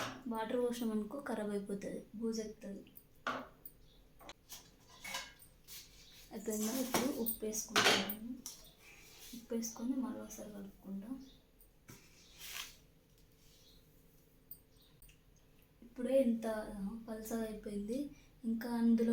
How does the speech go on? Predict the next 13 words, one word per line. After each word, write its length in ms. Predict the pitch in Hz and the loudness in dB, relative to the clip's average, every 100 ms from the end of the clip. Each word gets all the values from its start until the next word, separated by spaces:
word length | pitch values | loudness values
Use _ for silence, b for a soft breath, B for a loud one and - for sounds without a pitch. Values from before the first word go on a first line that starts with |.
| 226 | 4
వాటర్ 280 | 220 214 220 233 | 4 0 4 6
ఉన్నాయి 220 | 233 220 | 6 6
చూడు, 140 | 214 208 | 4 2
అవన్నీ 300 | 202 208 226 | 2 2 2
పోస్తే 300 | 214 208 240 233 214 | 0 -2 2 4 4
నిండిపోతుంది 720 | 208 214 208 208 208 214 214 202 | 0 -2 -2 -4 -2 0 0 0
అంట, 120 | 202 190 | 0 0
వట్టకుండా 400 | 190 196 208 202 202 | 0 0 -2 -2 -4
పోతుంది, 280 | 196 202 202 | -4 -4 -2
మొత్తం 220 | 202 196 208 | -4 -2 0
నీళ్ళు 180 | 208 208 214 | 0 2 0
నీళ్ళు 180 | 208 202 | 0 -2
అవుతుండే, 380 | 196 196 196 | -4 -4 -6